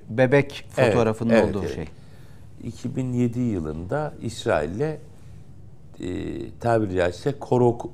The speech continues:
Speaker 2: korakor mücadele etmiş. Hatta bence yani o bir savaşsa, e,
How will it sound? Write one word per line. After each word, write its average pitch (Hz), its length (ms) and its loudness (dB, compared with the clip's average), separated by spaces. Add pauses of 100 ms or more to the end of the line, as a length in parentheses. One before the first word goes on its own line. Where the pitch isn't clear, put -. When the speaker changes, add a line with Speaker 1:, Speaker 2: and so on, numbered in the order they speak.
Speaker 2:
korakor 113 680 2 (280)
mücadele 107 540 2
etmiş. 131 300 -6
Hatta 113 400 -4 (680)
bence 113 460 4
yani 95 260 0
o 104 200 0
bir 113 120 2
savaşsa, 107 760 4 (1200)
e, 73 440 -4